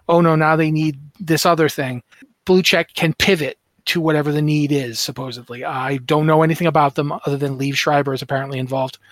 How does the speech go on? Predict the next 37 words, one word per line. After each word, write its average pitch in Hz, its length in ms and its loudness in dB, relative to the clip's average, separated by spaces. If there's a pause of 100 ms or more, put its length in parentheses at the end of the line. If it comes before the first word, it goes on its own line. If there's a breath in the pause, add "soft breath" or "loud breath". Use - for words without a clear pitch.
(240 loud breath)
Like, 139 140 0
finding 208 340 4
out 208 120 4
that 185 120 2
Sabretooth 165 880 2 (280 soft breath)
i-, 151 40 -2
i-, 151 420 -4
is 143 280 -4
involved 143 340 -2
in 139 80 -6
this 139 120 -4
charity 143 340 0
did 180 180 0
kinda 214 220 2
throw 208 240 2
me 170 120 2
for 139 180 -4
a 120 40 -12
bit. 117 240 -8 (540)
Uh, 131 160 -8
but 156 140 -4
yeah, 208 200 4 (440 soft breath)
that's 180 200 2
happening. 180 420 2
You 156 120 -2
can 151 160 -6
go 151 180 0
buy, 147 360 2 (280)
uh, 143 200 -4
the 143 120 -6
two 170 180 -6
pets, 147 340 -6 (140)
um, 131 280 -8
from 143 220 -8
the 143 120 -4
Blizzard 143 300 -6
store, 139 300 -4